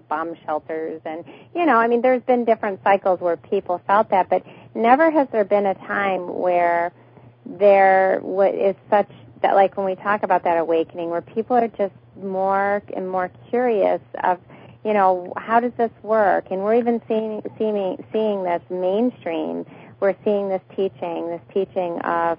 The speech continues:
um, love, you know, experience that love. And, you know, look at, I mean, if you really think about it, you look at Gandhi, or you look at Mother Teresa, and many, and Jesus, many great teachers.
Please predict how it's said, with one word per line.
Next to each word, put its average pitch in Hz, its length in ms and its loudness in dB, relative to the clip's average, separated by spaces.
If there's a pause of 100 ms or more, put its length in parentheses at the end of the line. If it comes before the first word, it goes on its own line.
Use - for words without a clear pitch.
um, 170 400 -8 (320)
love, 233 340 2 (220)
you 196 120 0
know, 185 200 2
experience 240 760 0
that 175 200 0
love. 160 400 -2 (380)
And, 214 160 2
you 240 80 4
know, 226 160 6
look 254 240 6 (100)
at, - 140 6
I 233 80 2
mean, 240 100 4
if 233 120 0
you 240 100 0
really 254 260 4
think 254 220 0
about 202 220 4
it, 180 180 2
you 202 160 0
look 220 180 2
at 233 140 2
Gandhi, 196 680 0 (420)
or 185 160 2
you 180 160 -6
look 185 200 0
at 196 120 0
Mother 175 260 2
Teresa, 196 560 -4
and 185 600 0
many, 214 380 2
and 170 340 -8
Jesus, 190 420 4 (100)
many 208 260 0
great 185 300 2 (120)
teachers. 190 520 0